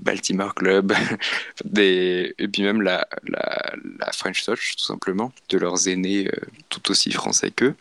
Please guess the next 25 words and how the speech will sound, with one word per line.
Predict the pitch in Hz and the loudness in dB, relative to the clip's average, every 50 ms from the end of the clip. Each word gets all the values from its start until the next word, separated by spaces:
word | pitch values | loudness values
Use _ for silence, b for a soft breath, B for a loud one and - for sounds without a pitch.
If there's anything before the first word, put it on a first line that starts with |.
| - | -2
Et | - 117 113 113 110 110 110 107 107 107 | 0 2 4 4 4 4 2 2 0 0
donc, | 104 107 110 139 139 - - | 0 0 -2 -2 -2 0 2
euh, | 104 101 98 98 98 98 95 95 95 98 95 | 2 4 4 4 4 2 2 0 0 0 -2
cette | - - - - - | -2 -4 -6 -6 -6
espèce | 95 - - 101 101 98 95 | -6 -4 -2 -2 -2 -2 -2
de, | 98 98 95 92 92 92 92 90 | -2 0 0 0 0 -2 -4 -4
de | 98 101 95 98 - _ _ | -4 -6 -6 -6 -10 _ _
petit | - 110 104 - - 127 123 | -2 0 0 0 -2 -2 -2
bouillonnement, | 117 113 107 101 104 101 98 101 117 127 117 113 | 0 0 2 4 4 4 4 2 2 2 0 0
hein, | 113 | -2
vraiment | - - 101 98 113 120 107 | 0 0 0 2 2 2 2
à, | 98 - - - | 0 -2 -4 -4
à | 104 98 | -4 0
petite | - - 101 - - - - | 0 0 0 -2 -4 -2 0
échelle, | 110 - - 127 120 | 0 2 4 4 2
hein, | 107 104 | 2 2
ça | - - - | -2 -4 -4
concerne | - - 98 - - 101 101 98 | -6 -6 -6 -6 -4 -4 -4 -4
moins | 101 101 104 110 117 | -2 -2 0 0 0
de | 120 113 | 0 -2
dix | 110 113 | -2 -2
personnes, | - - 117 - - - 113 113 113 107 | -2 0 0 0 2 4 4 4 4 4
euh, | 98 98 95 104 B B B B B B | 2 2 2 2 B B B B B B
à | - 104 | -4 -2
Paris, | 101 - 104 101 101 107 117 131 | 2 2 2 4 4 2 0 -2